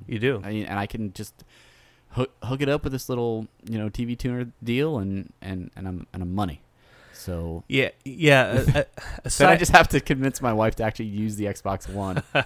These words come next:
Speaker 1: <laughs>
Speaker 2: for anything other than entertaining my son.
Speaker 1: You know what? I, I think I need to buy a digital, digital tuner. Um, I mean, for this reason, uh, but also there, there are some things that are, like, on prime time television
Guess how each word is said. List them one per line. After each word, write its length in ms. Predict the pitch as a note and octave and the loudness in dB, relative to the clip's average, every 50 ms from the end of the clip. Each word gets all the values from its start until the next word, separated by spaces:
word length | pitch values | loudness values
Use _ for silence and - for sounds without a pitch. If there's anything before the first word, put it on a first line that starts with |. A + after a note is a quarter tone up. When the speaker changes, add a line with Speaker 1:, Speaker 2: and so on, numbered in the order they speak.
| - - - | -2 -4 -4
Speaker 1:
<laughs> 360 | C3 - - _ _ - - | -4 -4 -4 _ _ -18 -8
Speaker 2:
for 340 | - - G#2+ G2+ G2 F#2+ - - | -4 -2 0 0 0 -2 -4 -4
anything 340 | G2 G2+ G#2 G2+ - F#2+ F2+ | -4 -4 -4 -4 -4 -4 -4
other 160 | F#2 F#2 F#2 | -4 -4 -4
than 120 | F#2 F2+ | -4 -6
entertaining 480 | C#2 D2+ F2+ F2 - - F2 E2+ E2 E2 | -6 -6 -6 -6 -6 -6 -6 -4 -4 -6
my 100 | E2 E2 | -6 -6
son. 220 | - - - - - - - - - | -8 -10 -12 -14 -16 -20 -20 -12 -4
Speaker 1:
You 80 | - D3+ | 2 4
know 80 | F3 | 4
what? 120 | F#3 F#3 - | 4 4 4
I, 100 | B2+ C3+ - | 2 0 2
I 120 | - C#3+ | 0 0
think 200 | - - G#3 - | 0 0 0 2
I 40 | G#3 | 2
need 160 | G3 F#3+ F3+ | 2 2 2
to 60 | D#3 | 4
buy 160 | C3 C#3 C3 | 4 6 6
a 60 | B2+ A#2 | 6 4
digital, 400 | G#2+ A#2+ A#2+ A2+ A2+ G#2 F#2 - _ - | 2 -2 -4 -2 -2 -2 -4 -6 _ -6
digital 340 | C3 B2 C3+ C3+ C3 A#2 G2+ | -2 -2 -2 0 0 -4 -4
tuner. 540 | - - - B2 A2+ G#2 G2 F#2 D#2 - - _ _ _ _ - | -4 -4 -4 -4 -2 -2 -4 -4 -8 -10 -14 _ _ _ _ -4
Um, 580 | - A2 G#2+ G#2 G#2 G#2 G#2 G#2 G2+ G2+ - - _ - | 0 2 2 4 2 2 0 -2 -6 -10 -12 -14 _ -4
I 60 | - | 0
mean, 220 | C#3 C#3 C3 B2 A#2 _ _ - | 2 2 2 0 -2 _ _ -2
for 220 | - - F#3 F#3 | 2 4 4 6
this 380 | C3+ D3 C#3 A#2 - - - - | 6 4 2 2 2 -2 -6 -4
reason, 420 | A2+ G#2+ G2 F#2 G2+ F#2+ G2 G2 - - _ _ _ _ - | -4 -4 -4 -6 -8 -10 -12 -14 -18 -20 _ _ _ _ -4
uh, 260 | - A#2 A#2+ B2 A#2+ | 0 2 2 2 2
but 160 | A2+ - C#3 C#3+ | 0 0 2 2
also 400 | E3+ G3 - G#3 F#3 E3 C3 G2 | 2 0 0 -2 0 0 0 0
there, 260 | C3 C3 C3+ C3+ B2+ | 0 2 2 2 0
there 180 | - C3 C3+ | 0 0 0
are 60 | C3+ B2 | 0 0
some 240 | - - F3 F#3 | -2 -4 -4 -4
things 260 | F3+ - F3+ E3+ E3 C#3 | -4 -4 -4 -4 -2 0
that 100 | C#3 B2+ | 0 2
are, 100 | B2 A#2 | 2 2
like, 160 | A2 A2 A2+ | 2 0 0
on 160 | B2 A2+ G#2+ | 0 -2 -2
prime 460 | G#2 - - A#2+ A#2 A#2+ B2 A#2+ A2+ - | -4 -4 -2 0 0 0 0 -2 -4 -8
time 300 | - - A#2+ A2+ A2 G#2+ | -6 -4 -2 0 0 -2
television 760 | G#2 - A2+ G#2 G#2 G2+ F#2+ F#2+ F#2 F#2+ G2+ F#2+ F#2 F#2+ F#2+ | -2 -2 -2 0 0 0 -2 -4 -6 -6 -8 -8 -8 -10 -12